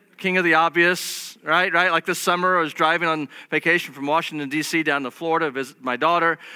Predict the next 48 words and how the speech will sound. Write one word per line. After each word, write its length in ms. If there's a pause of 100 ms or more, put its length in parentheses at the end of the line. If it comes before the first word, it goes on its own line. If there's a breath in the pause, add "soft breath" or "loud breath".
(180 loud breath)
Uh, 40
I 420
got 180
in 60
my 140
car, 540
drove 760
to 120
the 80
gas 320
station, 480
put 280
fuel 460
in 140
my 180
car, 640 (260 loud breath)
hopped 300
back 240
into 480
it, 80 (800 soft breath)
pushed 240
the 80
start 420
button. 400
Yes, 340
my 200
foot 240
was 240
on 160
the 80
brake, 340
by 140
the 100
way, 260
before 320
you 100
go 120
too 220
far 200
there. 140
Foot 220
on 160
the 60
brake, 340
pushed 180
the 80
start 240
button, 420